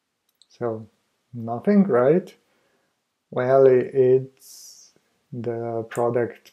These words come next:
probably doesn't have the s-, short description set. So here it is, Beanie has, and it says, "This is a ni-, nice belt."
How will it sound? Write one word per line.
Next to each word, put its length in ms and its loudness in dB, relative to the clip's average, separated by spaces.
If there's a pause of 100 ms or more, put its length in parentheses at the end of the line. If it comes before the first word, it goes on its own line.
probably 320 -4
doesn't 460 -6
have 500 -4 (1900)
the 160 -10
s-, 260 -20
short 400 -4
description 640 -10
set. 460 -2 (1500)
So 180 -2
here 260 -2
it 160 -14
is, 340 -18 (720)
Beanie 400 -8
has, 380 -6 (920)
and 140 -12
it 60 -16
says, 300 -8
"This 420 -4
is 240 -4
a 40 -10
ni-, 340 -8 (200)
nice 440 -8
belt." 500 -10